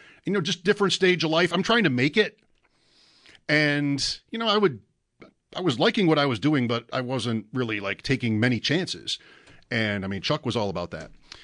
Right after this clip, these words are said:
So I, I wanted to work at E S P N. This was a, a way to, to get there, uh, because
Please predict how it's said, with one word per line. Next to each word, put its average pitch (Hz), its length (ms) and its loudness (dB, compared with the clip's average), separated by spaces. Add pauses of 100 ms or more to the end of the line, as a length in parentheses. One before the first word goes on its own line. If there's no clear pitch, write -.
So 117 540 2 (1080)
I, 143 160 2 (160)
I 131 320 2
wanted 160 220 2
to 170 60 2
work 175 260 0
at 165 40 0
E 180 120 4
S 165 100 2
P 170 220 4
N. 165 420 2
This - 260 2
was 151 300 0
a, 143 160 2
a 139 80 -2
way 139 180 4
to, 123 200 -2 (240)
to 135 80 -2
get 151 240 2
there, 160 400 2 (580)
uh, 117 300 0
because 110 680 0